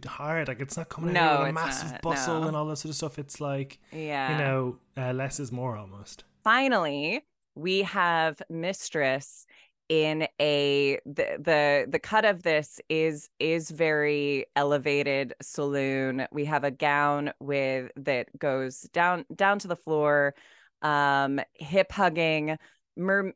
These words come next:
Speaker 2: mermaid, like, I, I'd say this was be, like, trumpet cut.
Speaker 1: Mm, yeah, 'cause it doesn't quite flare
Speaker 2: Um,
Speaker 1: out like a mermaid. Yeah.
Speaker 2: No, it doesn't. Yeah, it's, it's form fitting, um, but doesn't, like, hug the ankles, which I,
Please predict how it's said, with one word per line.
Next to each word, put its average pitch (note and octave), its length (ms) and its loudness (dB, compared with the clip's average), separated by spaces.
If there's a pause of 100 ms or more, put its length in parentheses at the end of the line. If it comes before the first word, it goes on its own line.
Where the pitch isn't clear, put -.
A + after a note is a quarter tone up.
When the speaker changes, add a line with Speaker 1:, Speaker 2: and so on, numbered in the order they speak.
Speaker 2:
mermaid, A#3 880 2
like, G3+ 360 0
I, F#3+ 300 4
I'd G#3+ 100 -2
say A#3+ 120 2
this A3+ 180 -4
was F3 160 -4
be, D#3+ 340 -2
like, D#3 220 -2
trumpet G#3 760 -2
cut. G#4 400 -4 (160)
Speaker 1:
Mm, D3+ 240 0
yeah, B2+ 240 2
'cause - 160 -10
it D#3+ 60 -2
doesn't D3+ 220 -4
quite D#3+ 120 0
flare F#3 440 4
Speaker 2:
Um, C3 40 4
Speaker 1:
out C3+ 140 -2
like B2+ 120 -12
a B2+ 40 -8
mermaid. A2 480 -8 (220)
Yeah. B2+ 80 -12 (120)
Speaker 2:
No, F#3 460 6
it E3 100 6
doesn't. D3+ 480 0
Yeah, C#3+ 480 4
it's, - 300 2
it's F3+ 180 -2
form G#3+ 480 2
fitting, D#3 640 2 (100)
um, C#3+ 380 2
but D#3 180 0
doesn't, D#3+ 340 0
like, C#3+ 220 0
hug D3+ 560 2
the C#3+ 180 0
ankles, C3 540 -2
which - 340 -6 (120)
I, C3+ 520 2